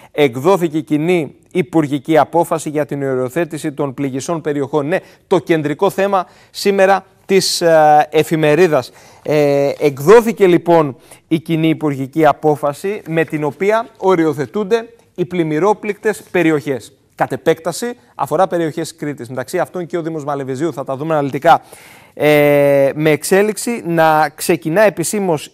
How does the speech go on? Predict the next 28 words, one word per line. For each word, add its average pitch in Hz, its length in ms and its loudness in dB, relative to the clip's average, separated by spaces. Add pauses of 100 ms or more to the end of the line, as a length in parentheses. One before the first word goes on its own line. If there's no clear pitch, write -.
η 214 180 -4
διαδικασία 165 920 -2 (480)
για 160 280 0
την 151 160 -8
χορήγηση 180 580 0
αυτής 175 340 -2
της 170 160 -6
περίφημης 170 540 0
στεγαστικής, 151 880 -2
ε, 151 140 -2
συνδρομής 143 600 -4 (220)
για 151 220 2
την 151 120 -2
επισκευή 139 560 -4
και 196 280 -2 (140)
ανα-, 156 400 0 (140)
και 143 300 0
ανακατασκευή, 143 880 -2 (240)
διαβάζω 135 680 0
ακ-, 131 240 -6
τους - 100 -16
ακριβείς 143 420 -6
όρους, 160 300 -6 (280)
των, 147 300 -2
ε, 139 340 -4
κτηρίων 151 500 -6
που 143 240 -10 (340)
καταστράφηκαν 151 920 -4